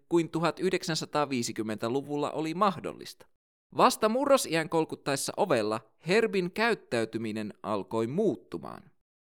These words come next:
Hänelle kehittyi kieroutunut kiinnostus kuolemaa kohtaan,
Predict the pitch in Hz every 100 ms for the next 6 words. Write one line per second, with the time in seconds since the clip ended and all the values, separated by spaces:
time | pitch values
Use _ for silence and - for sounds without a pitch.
0 | - 190 240 240 240 269 302 - - 208
1 | 196 - 285 277 220 180 175 160 - 196
2 | 196 131 - 135 - - 240 233 127 107
3 | 95 - 139 127 - - 64 62